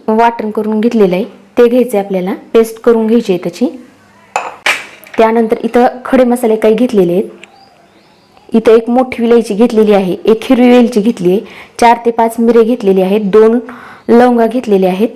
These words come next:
अर्धा चमचा जिरं घेतलेलं आहे, अर्धा चमचा शहाजिरं घेतलेले आहे आणि दोन तमालपत्र घेतलेली आहे. त्यानंतर इथं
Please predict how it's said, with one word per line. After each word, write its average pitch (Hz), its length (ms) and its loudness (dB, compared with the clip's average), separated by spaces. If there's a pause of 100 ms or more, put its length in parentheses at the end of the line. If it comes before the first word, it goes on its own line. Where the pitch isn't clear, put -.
(640)
अर्धा 233 260 -2
चमचा 220 320 -4
जिरं 220 260 2
घेतलेलं 220 420 0
आहे, 196 200 -2 (420)
अर्धा 226 280 -2
चमचा 220 320 -4
शहाजिरं 220 440 2
घेतलेले 190 380 0
आहे 196 300 0 (380)
आणि 202 140 0
दोन 233 300 2
तमालपत्र 202 480 -2
घेतलेली 165 400 -6
आहे. 156 140 -12 (540)
त्यानंतर 233 460 0
इथं 226 260 -2